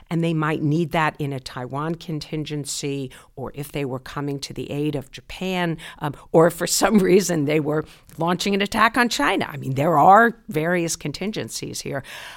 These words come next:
Uh, obviously, China wants to keep the United States as far away as possible.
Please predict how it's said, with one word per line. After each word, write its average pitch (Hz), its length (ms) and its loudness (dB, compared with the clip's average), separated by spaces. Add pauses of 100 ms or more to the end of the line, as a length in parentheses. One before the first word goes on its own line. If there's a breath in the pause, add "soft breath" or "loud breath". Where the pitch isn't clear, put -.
(140)
Uh, 156 140 0 (200)
obviously, 226 560 2
China 160 300 -4
wants 151 260 -4
to 147 120 -8 (420)
keep 165 340 -8 (120)
the 170 100 -8
United 135 520 -6
States - 380 -10
as 120 100 -10
far 131 240 -6
away 127 240 -8
as 117 80 -12
possible. - 640 -14